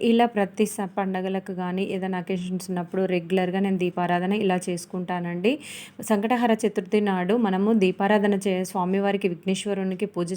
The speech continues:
చేయడం వల్ల మన ఇంట్లో ఎలాంటి విఘ్న-, అవిఘ్నాలు జరగకుండా స్వామివారు కాపాడుకుంటారండి. మంచి జరుగుతుంది. మనకి ఎలాంటి గురు-, పిల్లలకు మంచిగా చదువు అనేది రాణించగలుగుతారండి. పిల్లల చేత దీపం వెలిస్తే ఇంకా మంచిదండి.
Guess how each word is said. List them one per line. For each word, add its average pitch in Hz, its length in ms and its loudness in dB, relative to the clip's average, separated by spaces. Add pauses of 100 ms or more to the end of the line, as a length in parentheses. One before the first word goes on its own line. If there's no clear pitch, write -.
చేయడం 180 300 -2
వల్ల 175 300 0 (360)
మన 226 180 6
ఇంట్లో 220 440 6 (160)
ఎలాంటి 214 480 4 (240)
విఘ్న-, 202 560 2 (360)
అవిఘ్నాలు 214 500 6
జరగకుండా 196 640 2
స్వామివారు 185 560 0
కాపాడుకుంటారండి. 180 880 0 (580)
మంచి 208 260 4
జరుగుతుంది. 196 840 0
మనకి 208 320 0
ఎలాంటి 202 480 4
గురు-, 196 480 4
పిల్లలకు 202 440 4
మంచిగా 202 600 2
చదువు 190 320 0
అనేది 190 360 0
రాణించగలుగుతారండి. 180 1200 0 (100)
పిల్లల 208 260 4
చేత 214 280 -2
దీపం 196 340 0
వెలిస్తే 190 320 0
ఇంకా 196 260 -2
మంచిదండి. 190 720 -2